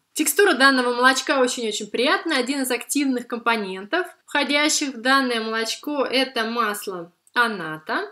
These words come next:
Молочко, оно не жирное, оно действительно очень увлажняющее,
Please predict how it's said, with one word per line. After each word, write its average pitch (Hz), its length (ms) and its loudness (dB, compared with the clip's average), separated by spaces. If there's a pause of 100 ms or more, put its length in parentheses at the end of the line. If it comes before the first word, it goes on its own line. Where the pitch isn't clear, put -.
(120)
Молочко, 339 640 2
оно 339 220 6
не 349 180 2
жирное, 247 380 2
оно 247 160 0
действительно 240 1400 -2
очень 262 300 -2
увлажняющее, 247 1080 0